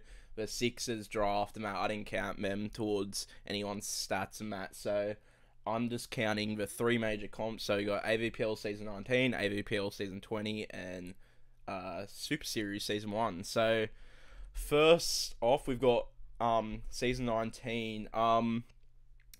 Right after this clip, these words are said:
this was a shorter season, if I can remember. There was only twenty odd games that were played. Um, how did you think the first season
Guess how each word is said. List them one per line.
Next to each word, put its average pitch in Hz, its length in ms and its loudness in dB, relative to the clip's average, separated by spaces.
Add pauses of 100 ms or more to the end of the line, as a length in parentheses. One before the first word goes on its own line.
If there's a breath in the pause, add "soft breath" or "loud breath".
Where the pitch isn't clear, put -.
(600)
this 190 200 6
was 247 160 4
a 185 80 6 (300)
shorter 139 460 4
season, 117 580 0
if - 140 -8
I 98 80 -2
can 107 180 -6
remember. 104 540 -4 (260)
There 110 80 -4
was 107 100 -4
only 123 200 2
twenty 107 340 -2
odd 101 180 -4
games 104 320 -4
that 107 120 2
were 104 80 -2
played. 104 600 0
Um, 110 460 6 (1200 soft breath)
how 131 180 10
did 156 200 4
you 131 160 6
think 127 320 2
the 107 80 0
first 113 340 2
season 113 460 0